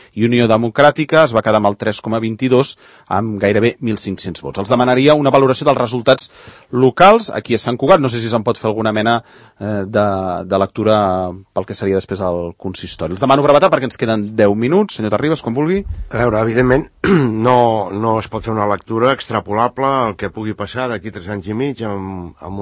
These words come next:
Speaker 2: un procés, eh, d'eleccions municipals. El que sí que és veritat és que nosaltres ens sentim satisfets dels resultats que hem obtingut a Sant Cugat, perquè, entre altres coses, eh, veníem d'una,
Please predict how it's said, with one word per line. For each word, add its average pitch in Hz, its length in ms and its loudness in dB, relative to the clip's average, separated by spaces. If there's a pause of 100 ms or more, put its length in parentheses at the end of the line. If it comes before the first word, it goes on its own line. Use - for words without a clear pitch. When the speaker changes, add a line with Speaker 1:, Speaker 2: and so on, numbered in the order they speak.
Speaker 2:
un 98 60 -8 (520)
procés, 98 540 -8 (340)
eh, 87 160 -14
d'eleccions 98 480 -8
municipals. 80 640 -10 (560)
El 101 120 -4
que 101 80 -4
sí 120 120 -6
que 127 80 2
és 98 80 -8
veritat 123 320 -2
és 139 120 -8
que 123 120 -6
nosaltres 113 500 -4 (500)
ens 113 160 -6
sentim 113 380 -6 (180)
satisfets 110 640 -6
dels 104 100 -6
resultats 92 460 -12
que 90 320 -16
hem 90 340 -10
obtingut 87 560 -12
a 90 80 -10
Sant 92 160 -14
Cugat, 120 380 -4 (840)
perquè, 120 480 -2
entre 120 240 -4
altres 147 320 -2
coses, 156 480 -2
eh, 113 480 -2
veníem 110 680 -2 (420)
d'una, 107 1300 -2